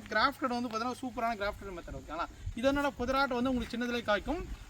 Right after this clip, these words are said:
அடுத்து பார்த்தீங்கன்னா ருமானி மேங்கோ, ஓகேங்களா? இதுவும் பார்த்தீங்கன்னா ஃப்ரூட்டிங் ஸ்டேஜ் பிளான்ட் என் ஹைட்டுக்கு இருக்கும். நல்லா பிரான்ச்சஸ் இருக்கு. இதுலேயே பார்த்தீங்கன்னா சின்ன பிளான்ட்டும் ஆஃபர் போயிட்டு இருக்கு, ஓகேங்களா? சின்ன பிளான்ட் வந்து பார்த்தீங்கன்னா ரொம்ப கம்மி பண்ணியிருக்கு, செக் பண்ணி பாருங்க. இது பெரிய பிளான்ட், இதுவும் பார்த்தீங்கன்னா ஹைட்டுக்கு இருக்கும், நல்லா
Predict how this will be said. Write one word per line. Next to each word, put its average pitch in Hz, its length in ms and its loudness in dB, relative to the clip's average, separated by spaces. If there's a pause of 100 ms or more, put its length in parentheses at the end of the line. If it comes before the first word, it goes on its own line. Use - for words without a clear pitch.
அடுத்து 349 180 2
பார்த்தீங்கன்னா 294 400 6
ருமானி 277 320 6
மேங்கோ, 185 200 0
ஓகேங்களா? 180 280 -2
இதுவும் 240 180 0
பார்த்தீங்கன்னா 233 300 -2
ஃப்ரூட்டிங் 233 260 -4
ஸ்டேஜ் 220 240 0
பிளான்ட் 196 220 2
என் 214 160 2
ஹைட்டுக்கு 214 340 0
இருக்கும். 269 240 0 (360)
நல்லா 240 160 6 (100)
பிரான்ச்சஸ் 254 420 4
இருக்கு. 220 200 2
இதுலேயே 294 180 2
பார்த்தீங்கன்னா 269 340 2
சின்ன 262 220 2
பிளான்ட்டும் 262 340 6
ஆஃபர் 240 280 2
போயிட்டு 196 180 2
இருக்கு, 147 160 -2
ஓகேங்களா? 156 220 0 (320)
சின்ன 208 200 2
பிளான்ட் 240 240 2
வந்து 233 140 2
பார்த்தீங்கன்னா 226 300 2
ரொம்ப 220 200 0
கம்மி 226 240 0
பண்ணியிருக்கு, 214 400 0
செக் - 160 -6
பண்ணி 214 160 0
பாருங்க. 220 240 2
இது 254 160 -2
பெரிய 262 240 4
பிளான்ட், 226 240 4 (440)
இதுவும் 320 180 0
பார்த்தீங்கன்னா 285 320 6
ஹைட்டுக்கு 277 320 4
இருக்கும், 262 220 2
நல்லா 254 120 4